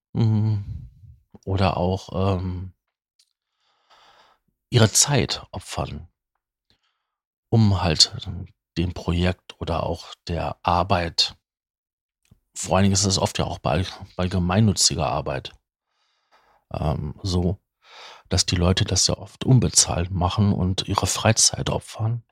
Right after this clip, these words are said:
um halt, ähm, Kinder zu helfen,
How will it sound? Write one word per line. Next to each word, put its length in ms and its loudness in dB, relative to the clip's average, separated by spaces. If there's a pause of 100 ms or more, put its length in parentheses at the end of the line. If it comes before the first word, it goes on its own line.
(760)
um 300 6
halt, 320 2
ähm, 400 -2 (720)
Kinder 340 6
zu 200 2
helfen, 640 0